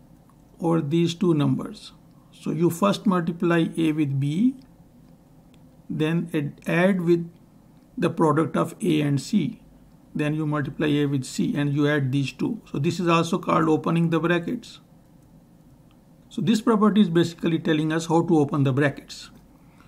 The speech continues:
Like associative property was telling us how to move the bracket. You can move the bracket anywhere you want if you are adding or multiplying A, B, C. So you can write like this,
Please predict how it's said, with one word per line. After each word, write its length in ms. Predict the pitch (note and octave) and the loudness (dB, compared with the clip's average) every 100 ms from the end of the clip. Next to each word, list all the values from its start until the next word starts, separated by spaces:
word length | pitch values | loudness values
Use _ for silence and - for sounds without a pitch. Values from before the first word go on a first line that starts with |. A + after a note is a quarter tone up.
| - - - - - - - - - - - - - - | -20 -20 -20 -20 -20 -20 -20 -20 -20 -20 -20 -20 -8 0
Like 220 | D#3 D3 | 2 2
associative 640 | D3+ G#3 F#3 A3 G3+ G#3 G#3 | 2 2 4 4 4 4 2
property 420 | F#3 F#3 F3+ F#3 | 2 2 2 2
was 220 | E3+ E3+ | 2 2
telling 320 | F3 D#3+ D#3+ | 0 0 0
us 160 | D#3+ D#3+ | -2 0
how 180 | D#3+ D#3 | 0 0
to 120 | E3+ | 0
move 260 | D#3 D3+ | 0 0
the 100 | D#3+ | 0
bracket. 400 | D3+ E3+ F3 D3 | 2 0 0 0
You 80 | C#3 | 0
can 200 | C#3 D3+ | 0 0
move 200 | D#3 D3+ | 0 0
the 100 | D#3 | 0
bracket 460 | C#3+ D#3 D#3 C#3 - - - | 2 0 0 -4 -4 -16 -6
anywhere 400 | D#3 D#3 D3+ D3+ | -2 0 0 0
you 160 | D3+ | 0
want 360 | D3 D3 - - - - - - - | -2 -4 -10 -14 -20 -20 -20 -20 -10
if 180 | - - | -8 -2
you 140 | D3+ | 0
are 80 | D3 | 0
adding 320 | D3 D#3 D3+ | 0 0 0
or 80 | C#3+ | 0
multiplying 720 | C#3+ D3 D#3+ E3 D#3 C3+ - - - - - - - - _ - - - - | 2 0 0 0 0 -2 -6 -16 -20 -20 -20 -20 -20 -20 _ -20 -20 -20 -8
A, 260 | E3 D#3 D3+ | 0 2 2
B, 260 | C#3+ D3+ | 2 0
C. 480 | C#3+ - D3 - - - - - - | -2 0 0 0 -4 -12 -20 -20 -16
So 220 | - G#3+ | -8 -4
you 160 | D#3 | -2
can 220 | C#3+ D#3+ C#3+ | -2 -2 0
write 220 | D3+ C#3 | 0 0
like 360 | D3+ D3 C#3+ | 0 0 0
this, 320 | C#3+ C#3 - | 2 0 -2